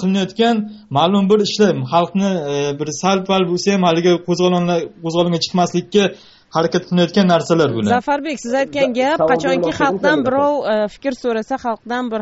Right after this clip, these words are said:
Speaker 2: haqiqatda bir fikr so'ralgan vaziyat uchun to'g'ridir. Lekin O'zbekistonda biz mana ikki soat davom etayotgan suhbatimiz davomida xalq faktori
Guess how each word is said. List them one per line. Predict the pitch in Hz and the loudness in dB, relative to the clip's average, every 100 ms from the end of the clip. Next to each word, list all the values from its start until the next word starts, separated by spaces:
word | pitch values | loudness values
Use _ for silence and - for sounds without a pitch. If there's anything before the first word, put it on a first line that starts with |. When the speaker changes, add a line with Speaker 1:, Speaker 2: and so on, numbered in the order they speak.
| 202 | -6
Speaker 2:
haqiqatda | 208 220 214 208 247 220 | -8 -10 -10 -8 -8 -8
bir | 202 | -10
fikr | - 208 226 | -12 -10 -6
so'ralgan | 220 202 208 202 | -6 -6 -8 -6
vaziyat | 214 202 202 - | -6 -4 -8 -8
uchun | 208 - | -12 -8
to'g'ridir. | 254 226 175 165 190 | -6 -6 -8 -8 -10
Lekin | 185 208 - - _ | -8 -10 -12 -20 _
O'zbekistonda | 220 226 214 240 233 240 | -6 -6 -6 -6 -4 -6
biz | 214 214 | -6 -6
mana | 226 226 | -6 -8
ikki | - 269 | -6 -4
soat | 247 240 | -2 -2
davom | 233 226 | -4 -6
etayotgan | 214 214 - 208 | -6 -8 -8 -14
suhbatimiz | - 214 - 202 190 | -10 -10 -8 -8 -6
davomida | 202 196 208 - | -6 -6 -10 -8
xalq | 240 - 240 | -8 -6 -10
faktori | 220 233 | -8 -8